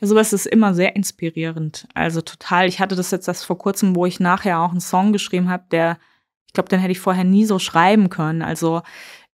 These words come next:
ähm, das ist total inspirierend, immer wieder mit anderen Leuten auch zu spielen oder selbst nur mal auf ein Konzert zu gehen, sich andere Künstler anzu-, anzuhören und, ähm, zu hören und zu fühlen, zu sehen, wie die Musik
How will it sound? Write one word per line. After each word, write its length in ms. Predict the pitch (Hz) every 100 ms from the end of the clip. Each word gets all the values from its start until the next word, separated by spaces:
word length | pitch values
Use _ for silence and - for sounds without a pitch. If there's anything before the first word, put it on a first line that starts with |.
| -
ähm, 480 | 175 170 170 165 165 _ _ _
das 220 | - 185 185
ist 160 | 185
total 360 | 190 180 190 208
inspirierend, 680 | 185 - 185 185 185 180 -
immer 280 | 185 175
wieder 160 | 170 175
mit 280 | - 170 -
anderen 300 | 175 180 165
Leuten 300 | 165 185 185
auch 140 | 170
zu 140 | - -
spielen 520 | - 202 196 180 175
oder 320 | 170 170 165
selbst 400 | 175 180 - -
nur 260 | 190 180 180 - - _ -
mal 160 | 180
auf 160 | 170 -
ein 80 | -
Konzert 600 | 190 180 185 190 - -
zu 160 | 190
gehen, 260 | 180 180 180
sich 220 | 175 -
andere 240 | 185 180 175
Künstler 420 | 208 190 - 180
anzu-, 360 | 180 - 180 - 156 -
anzuhören 580 | 170 180 160 170 165 165
und, 340 | 160 160 - -
ähm, 320 | 160 156 151 _ _ _ _ _ _ _ _
zu 280 | - 196 160
hören 320 | 180 202 214
und 120 | 185
zu 120 | 180 185
fühlen, 400 | - 220 202 190
zu 120 | 175
sehen, 460 | 180 190 190 165
wie 300 | 170 175 170 _ -
die 140 | -
Musik 600 | 208 180 175 196 190 -